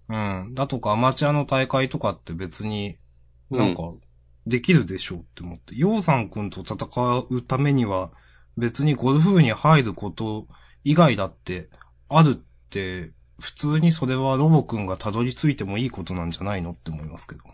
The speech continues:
Speaker 2: 確かに、このロボくんお得意の論理的な思考の。
Speaker 1: そうそう。「あ、そっ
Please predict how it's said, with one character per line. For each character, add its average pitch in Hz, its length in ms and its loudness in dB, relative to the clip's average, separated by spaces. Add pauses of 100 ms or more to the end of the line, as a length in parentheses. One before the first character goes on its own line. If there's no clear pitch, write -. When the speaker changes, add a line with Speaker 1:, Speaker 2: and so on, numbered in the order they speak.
(1200)
Speaker 2:
確 - 280 -6
か 76 120 -4
に、 71 80 -6
こ 80 460 -2
の 151 40 -8
ロ 113 100 2
ボ 98 80 0
く 82 120 -4
ん 80 240 -4
お 95 80 -6
得 82 260 -2
意 82 40 0
の 82 220 0
論 98 200 0
理 92 120 -2
的 98 220 -6
な 90 100 2
思 - 120 -2 (240)
考 85 240 -2
の。 87 300 -4 (120)
Speaker 1:
そ - 200 -4
う 120 60 -2
そ 107 160 -10
う。 - 100 -16
「あ、 160 100 4
そ 170 140 0
っ 170 100 -8